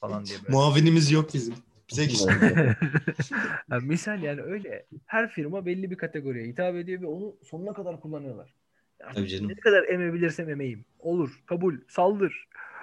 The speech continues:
Speaker 3: Sanki hep eski firmalar yapıyor bunu ama değil mi?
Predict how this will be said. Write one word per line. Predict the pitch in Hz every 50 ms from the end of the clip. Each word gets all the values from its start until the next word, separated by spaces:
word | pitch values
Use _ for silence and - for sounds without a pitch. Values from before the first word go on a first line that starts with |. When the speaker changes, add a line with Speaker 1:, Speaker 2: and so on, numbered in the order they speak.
| - - - - _ _ _ _
Speaker 3:
Sanki | - - 120 127 151 156 190
hep | 180 - -
eski | 113 117 117 - - 175 165
firmalar | - 143 135 131 131 139 151 - 147
yapıyor | 131 101 95 - - 92 87 90
bunu | 90 87 87 87 90
ama | 87 87 87 101
değil | 139 151 123
mi? | 104